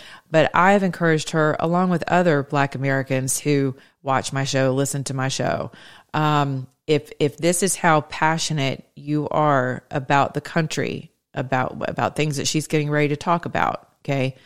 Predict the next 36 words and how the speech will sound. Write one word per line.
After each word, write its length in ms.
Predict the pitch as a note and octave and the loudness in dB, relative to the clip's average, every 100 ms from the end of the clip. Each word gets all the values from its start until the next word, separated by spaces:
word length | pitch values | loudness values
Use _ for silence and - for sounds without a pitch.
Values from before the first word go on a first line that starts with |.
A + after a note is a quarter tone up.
| - - - _ - | -20 -20 -20 _ -10
then 220 | D#3+ D#3+ | -4 -2
I 140 | - G3 | 2 2
encourage 380 | G3+ G3 E3 | 2 0 0
you 80 | D#3+ | 0
to 120 | D#3+ | -2
stop 320 | D3 F#3 D3+ - | -2 0 0 0
looking 420 | C#3+ D3 C3 E2 | -2 -2 -4 -4
at 100 | A#2+ | -4
America 640 | B2 A#2 - - - D2+ - _ _ | -2 -2 -4 -6 -6 -8 -12 _ _
as 140 | C3+ C3 | -8 -6
black 340 | - A#2+ A#2+ | -4 -2 -2
and 120 | B2 | -6
white. 300 | A#2 A2+ - - _ _ _ _ - | -6 -6 -8 -12 _ _ _ _ -4
And 100 | D#3 | 0
I 120 | F3+ | 0
encourage 380 | F#3+ F#3+ F3+ - | 0 0 0 2
white 200 | E3 - | 0 0
people 200 | E3 E3 | -2 -2
to 80 | |
do 100 | D#3+ | 0
the 80 | D#3+ | 0
same 240 | D#3 E3 D#3 | 0 -4 -2
thing. 280 | E3 C3 - _ _ _ _ _ _ _ _ _ _ | -4 -4 -8 _ _ _ _ _ _ _ _ _ _
So 560 | - - D3+ D3 C#3+ C#3 _ _ _ _ - | -2 4 4 4 2 -2 _ _ _ _ -4
if 180 | E3+ - | -2 2
you're 120 | E3+ | 2
going 440 | E3 E3+ G3+ G#3+ | 4 4 4 4
to 500 | - F#3+ E3+ D#3 D3+ | 2 2 4 4 0
fight 360 | D3 - D#3+ D3+ | -4 0 2 2
for 120 | E3 | 0
this 180 | D3+ D#3 | 0 0
country, 600 | - D#3 D3 - - - _ _ _ _ _ _ _ | -2 -4 -4 -6 -8 -10 _ _ _ _ _ _ _
and 100 | D#3 | -4
for 80 | D3+ | -2
the 80 | C#3+ | -2
Constitution, 960 | - D3 - D3 D3+ D3+ - F2+ - | 0 -2 -2 -2 -2 -2 -2 -4 -6